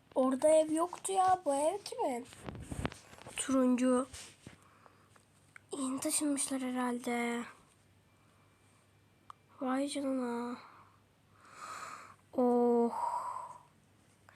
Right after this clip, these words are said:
Arkadaşlar size bir açıklama yapacağım. Şimdi ben hiçbirinin adını hatırlamıyorum. O yüzden adlarını tekrar koyacağım.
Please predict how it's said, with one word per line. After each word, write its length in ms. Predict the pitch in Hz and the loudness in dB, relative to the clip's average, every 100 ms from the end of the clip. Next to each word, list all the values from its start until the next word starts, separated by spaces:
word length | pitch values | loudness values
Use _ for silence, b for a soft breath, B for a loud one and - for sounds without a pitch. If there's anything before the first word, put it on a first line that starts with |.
| b b b b b b b b b _ _ _ _ _ _ - - B B B B B B B B B B B B _ B B B B B - | b b b b b b b b b _ _ _ _ _ _ -20 -20 B B B B B B B B B B B B _ B B B B B 0
Arkadaşlar 540 | 285 302 330 320 311 | 2 2 2 2 2
size 220 | 277 285 | 2 2
bir 120 | 294 285 | 2 2
açıklama 420 | 269 - 269 277 | 0 -2 0 2
yapacağım. 420 | 285 262 262 269 | 0 0 0 0
Şimdi 300 | 285 277 277 | -2 -2 0
ben 240 | 277 285 - - _ - | 0 0 -4 -18 _ -20
hiçbirinin 920 | - - - - 156 - 240 240 240 | -16 -10 -8 -6 -6 -6 -4 -2 -2
adını 240 | 226 226 | -2 -4
hatırlamıyorum. 720 | 220 233 - 240 254 233 233 269 B B B B - | -6 -6 -8 -4 -4 -2 -4 -6 B B B B -2
O 60 | |
yüzden 280 | 254 240 240 | 0 0 0
adlarını 460 | 247 240 247 233 247 | 0 -2 -2 -2 -2
tekrar 420 | 233 233 226 226 | -6 -4 -4 -4
koyacağım. 560 | - 262 254 262 262 | -4 -4 -2 -2 -4